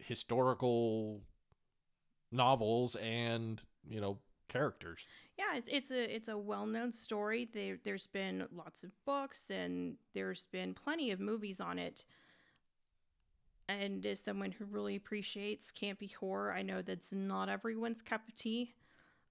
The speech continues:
Speaker 2: And, and maybe you just have to have, like, a really jacked up sense of humor to just be able to take something like that and then c-, turn it on its head
Speaker 1: Mm-hmm.
Speaker 2: and make it the
Speaker 1: The,
Speaker 2: complete
Speaker 1: yeah,
Speaker 2: opposite.
Speaker 1: I mean, that's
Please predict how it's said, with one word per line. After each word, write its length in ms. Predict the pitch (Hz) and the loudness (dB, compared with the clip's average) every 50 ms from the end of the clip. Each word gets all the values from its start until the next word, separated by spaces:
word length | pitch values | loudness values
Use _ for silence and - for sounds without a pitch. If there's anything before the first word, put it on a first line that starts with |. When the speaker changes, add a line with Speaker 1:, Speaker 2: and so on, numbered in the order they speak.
| _ _ | _ _
Speaker 2:
And, 220 | - 196 196 190 - - | -2 -2 0 -2 -2 -2
and 160 | 196 208 202 | -4 -2 -2
maybe 240 | 208 220 226 240 247 | 0 0 0 0 -2
you 180 | 220 208 180 | -4 -4 -6
just 220 | 170 - - - - | -6 -4 -4 -4 -4
have 180 | - 170 - - | -6 -8 -10 -8
to 80 | 190 | -8
have, 260 | 170 - 170 170 190 | -4 -2 -2 -2 -2
like, 220 | 180 185 - - - | -4 -6 -6 -6 -4
a 100 | 185 185 180 | -2 -2 -2
really 360 | 180 180 180 180 180 180 180 | -2 -2 -2 0 0 0 -2
jacked 440 | 170 - - 151 147 - - - 190 | -2 -2 -2 -2 -4 -4 -6 -6 -6
up 160 | - 165 - | -6 -4 -4
sense 280 | - - 175 165 - | -4 -4 -4 -4 -4
of 80 | - - | -6 -6
humor 440 | - - - 175 175 170 175 175 175 | -8 -8 -6 -4 -4 -4 -4 -4 -4
to 160 | 170 - 190 | -6 -6 -8
just 340 | 175 - - 175 - - - | -8 -8 -6 -4 -4 -4 -4
be 200 | - 170 165 175 | -4 -4 -4 -4
able 200 | 175 - 175 175 170 | -4 -4 -6 -6 -6
to 180 | - - 208 | -6 -8 -8
take 300 | 196 - 226 240 226 220 | -6 -4 -2 -2 -2 -2
something 600 | - - 196 180 175 175 - 170 165 165 165 160 165 | -4 -4 -4 -4 -6 -8 -8 -8 -6 -6 -6 -6 -4
like 320 | 170 175 180 175 - - | -2 -2 -2 -4 -6 -8
that 380 | - 165 156 156 - - - - - | -8 -6 -4 -4 -6 -6 -8 -10 -8
and 200 | 190 180 180 175 | -6 -6 -6 -4
then 160 | 175 170 170 | -6 -6 -8
c-, 140 | - - - - _ _ _ _ _ _ _ _ _ _ _ _ _ _ _ _ | -10 -14 -20 -20 _ _ _ _ _ _ _ _ _ _ _ _ _ _ _ _
turn 260 | - - 233 247 247 | -4 -2 0 0 0
it 100 | 220 190 | 0 0
on 160 | 180 175 170 | -2 -2 -2
its 160 | 156 147 - - | -2 -4 -4 -4
head 360 | 190 180 170 170 165 - - - _ _ - 113 | -2 -2 0 -2 -2 -4 -8 -14 _ _ -10 -8
Speaker 1:
Mm-hmm. 300 | 113 110 107 107 107 101 - - _ _ _ - | -6 -6 -6 -6 -6 -8 -10 -14 _ _ _ -6
Speaker 2:
and 180 | 190 185 180 175 | -4 -2 -2 0
make 200 | 170 165 - - | -2 -2 -4 -6
it 100 | 175 - | -8 -8
the 80 | - - | -8 -4
Speaker 1:
The, 120 | 104 226 | -2 0
Speaker 2:
complete 280 | - - 104 - 85 76 | 0 2 2 0 0 -2
Speaker 1:
yeah, 80 | 80 | -2
Speaker 2:
opposite. 380 | - 107 104 98 92 - 82 98 | -2 -2 -2 0 -2 -2 -2 -2
Speaker 1:
I 120 | 104 107 107 | -2 -2 -2
mean, 160 | 104 104 101 | -4 -4 -4
that's 380 | 98 101 98 - - - - | -4 -6 -4 -4 -4 -4 -4